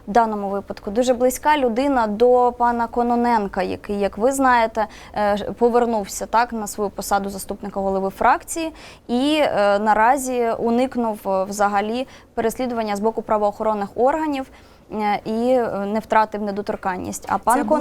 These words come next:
Speaker 2: близькість, про яку ви кажете,
Speaker 1: Так.
Speaker 2: вона чим, е,
Speaker 1: Е,
Speaker 2: поясніть, будь ласка.
Speaker 1: е, вони давні соратники ще з часів, е, е, перебування в київській владі. Якщо ви подивитеся, вони постійно у всіх, е, ну, в парламенті постійно,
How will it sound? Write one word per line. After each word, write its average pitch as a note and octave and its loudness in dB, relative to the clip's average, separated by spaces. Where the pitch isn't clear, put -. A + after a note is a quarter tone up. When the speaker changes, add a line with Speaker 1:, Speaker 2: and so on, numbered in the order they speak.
Speaker 2:
близькість, C4 -6
про A3 -10
яку A3 -10
ви G#3 -6
кажете, G#3 -6
Speaker 1:
Так. F#3+ 0
Speaker 2:
вона G#3 -2
чим, G3 -4
е, - -12
Speaker 1:
Е, - 0
Speaker 2:
поясніть, F#3+ -2
будь F3 -10
ласка. F#3 -10
Speaker 1:
е, A#3+ 6
вони D4+ 2
давні C#4 2
соратники D#4 0
ще A#3 0
з A3 -6
часів, A3 -2
е, F#3+ 2
е, G3 0
перебування G#3 0
в G3+ -12
київській E4+ -4
владі. B3 0
Якщо C#4+ 2
ви B3+ -4
подивитеся, A#3 0
вони A3 -4
постійно A#3 -2
у G#3 0
всіх, G#3+ -6
е, F#3+ 0
ну, G#3 -2
в G#3 -10
парламенті B3 2
постійно, A3+ -4